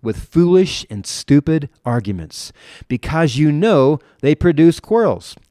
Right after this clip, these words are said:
In verse twenty-four, "The Lord's servant must not quarrel." Instead, here's what he says, men. And I would say if you want your courage for your climb today, here's what he says.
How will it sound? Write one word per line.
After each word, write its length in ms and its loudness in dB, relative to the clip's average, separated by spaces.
In 160 -2
verse 220 4
twenty-four, 680 0
"The 120 0
Lord's 420 2
servant 560 2
must 220 0
not 260 -2
quarrel." 440 2
Instead, 520 0
here's 300 -4
what 140 0
he 80 0
says, 500 -2
men. 380 -6
And 120 -8
I 100 0
would 140 0
say 240 2
if 120 -4
you 160 -2
want 140 -4
your 120 -10
courage 440 -2
for 80 -8
your 160 -2
climb 380 -6
today, 420 -4
here's 280 0
what 140 0
he 60 0
says. 420 -4